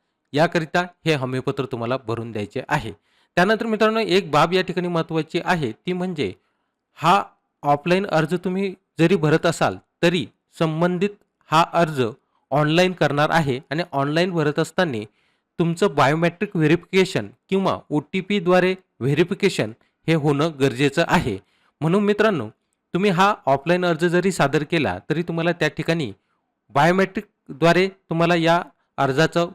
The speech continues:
व्हेरिफिकेशन करावं लागणार आहे किंवा तुमच्या आधारशी संलग्न असलेला जो मोबाईल क्रमांक आहे, त्यावरती ओटीपीद्वारे तुम्हाला या अर्जाचं व्हेरिफिकेशन करावं लागणार आहे. अशा प्रकारे ई केवायसी केल्यानंतरच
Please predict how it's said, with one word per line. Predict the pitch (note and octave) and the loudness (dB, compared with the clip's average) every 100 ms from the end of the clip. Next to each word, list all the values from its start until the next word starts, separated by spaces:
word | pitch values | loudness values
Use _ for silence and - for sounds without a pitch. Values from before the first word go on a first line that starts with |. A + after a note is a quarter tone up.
| B2+ | -10
व्हेरिफिकेशन | A2+ C3+ D3+ - F3 F3+ | -4 -2 -2 -2 -4 -2
करावं | E3 D#3 D3+ | 0 2 2
लागणार | D3+ C#3+ D#3 | 0 0 -2
आहे | D#3+ D#3+ G#2+ | 0 -2 -4
किंवा | - E3 E3+ | -6 -4 -4
तुमच्या | D#3+ D3+ E3 | -6 -2 -2
आधारशी | A2+ A2+ D3+ - D#3 | -2 -2 -4 -4 -8
संलग्न | D3 C3+ C#3+ | -4 -4 -2
असलेला | D3 - D3 D3 E3 | -4 -4 -2 0 -2
जो | D#3+ D#3+ D#3 | -2 -4 -4
मोबाईल | B2+ A#2+ C#3+ | -6 -2 -2
क्रमांक | C#3 C#3+ C#3 - | -2 -4 -4 -6
आहे, | - D#3+ A2+ A2 _ | -2 -2 -4 -8 _
त्यावरती | E3 F3+ F#3+ - _ D3 D3+ - F#3+ - | 4 4 2 -6 _ -2 -2 -4 -6 -4
ओटीपीद्वारे | D#3 - E3 F3 F3 E3 G2+ - _ | -4 -2 -2 2 2 2 0 -8 _
तुम्हाला | D3 D3+ D#3 | -2 0 0
या | D3 D3+ | 2 0
अर्जाचं | E3 C3+ C3 - | 0 -2 -2 -2
व्हेरिफिकेशन | C#3 B2+ B2+ B2+ B2+ D3 | -4 -4 -4 -4 -4 -6
करावं | C#3 B2+ A2+ B2 | -4 -2 0 0
लागणार | A#2+ A#2+ B2 | 0 -2 -2
आहे. | D3 C#3+ A#2+ | 0 0 -4
अशा | - C#3+ - | -4 -4 -2
प्रकारे | F3+ F3 E3+ F3+ | -4 -2 -2 -2
ई | F3+ | -4
केवायसी | F3 F3+ E3 E3 - - | -2 0 0 0 -2 -4
केल्यानंतरच | D3 D3 D#3+ E3+ E3+ F3 F#3 | 0 0 0 -2 0 -2 -4